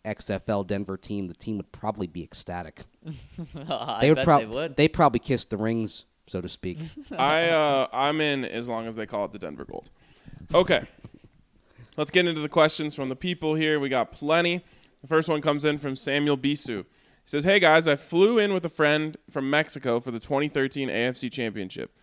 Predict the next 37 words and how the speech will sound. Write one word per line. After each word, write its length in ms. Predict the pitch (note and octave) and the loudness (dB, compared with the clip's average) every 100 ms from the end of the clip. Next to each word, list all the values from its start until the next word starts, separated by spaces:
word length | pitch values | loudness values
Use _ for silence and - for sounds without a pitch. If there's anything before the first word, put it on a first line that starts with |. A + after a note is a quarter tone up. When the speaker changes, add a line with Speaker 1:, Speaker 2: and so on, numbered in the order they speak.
| _ _ | _ _
Speaker 3:
We 120 | B2+ | 0
ate 200 | G#2+ C#3+ | 4 6
at 100 | C#3+ - | 4 2
Elway's 460 | C#3 D#3 D#3+ D#3 | 4 6 6 4
Steakhouse 460 | D3+ C#3+ D#3+ C#3 C#3 | 2 2 4 2 0
in 80 | A#2 | -4
Cherry 240 | A2+ A2 | -2 -2
Creek. 320 | - C3 C3+ | -2 -6 -6
It 60 | - | -8
was 120 | G2 | -8
very 220 | - G2+ | -4 -4
good. 240 | A#2 G2+ G2 - _ - | -4 -6 -6 -12 _ -4
Went 160 | D#3+ | -2
to 60 | G#3 | 2
the 80 | G3+ | 4
bars 360 | F3 F#3 G3+ | 8 8 6
in 100 | F#3 | 4
downtown 520 | D#3+ D#3+ E3 E3 D#3+ D#3+ | 4 4 4 2 2 4
and 80 | |
also 260 | D3+ D#3 D3+ | 4 4 0
tailgated 720 | - - D3 F3 E3 D#3+ E3+ | -2 2 6 6 4 2 0
before 420 | D3 - C#3+ D#3 | -2 -2 6 6
the 120 | F3 D#3 | 6 2
game. 420 | B2+ C3 C3 C#3+ - _ - - - | 0 0 -2 -6 -12 _ -20 -16 -4
Uh, 320 | D2 G1+ G1+ - _ | -2 -2 -6 -14 _
at 240 | C3+ G#3+ A3+ | 4 4 4
the 60 | |
game, 240 | C3 A#2+ C3+ | -2 -2 -2
the 80 | |
Broncos 380 | C3+ C#3 C#3+ C#3 | 0 0 2 0
touchdowns 380 | - C3+ C#3 C3+ | 0 0 -2 -2
were 80 | B2+ | -6
great, 260 | G#2+ A#2 G2+ | -2 -2 -2
but 120 | A#2 | -6
the 60 | A2+ | -2
loudest 440 | A#2 C3+ D#3+ - | 2 2 2 -2
stadium, 520 | - C3+ C3+ C3 C3 | -2 -2 0 -2 -4